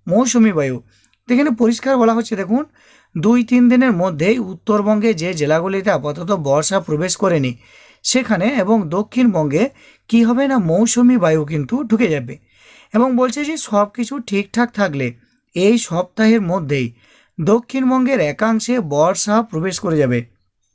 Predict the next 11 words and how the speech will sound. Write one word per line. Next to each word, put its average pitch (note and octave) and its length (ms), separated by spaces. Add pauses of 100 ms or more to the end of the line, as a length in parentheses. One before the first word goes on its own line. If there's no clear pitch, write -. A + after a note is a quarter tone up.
(360)
একদম G3+ 380
পরিষ্কার G#3+ 400
জানিয়ে G3+ 280
দেওয়া F3 140
হয়েছে C#3+ 220 (580)
কবে G#3+ 280
না, C4 160
দুই E3+ 240
তিন G#3 220
দিনের A3 240
মধ্যে F#3+ 260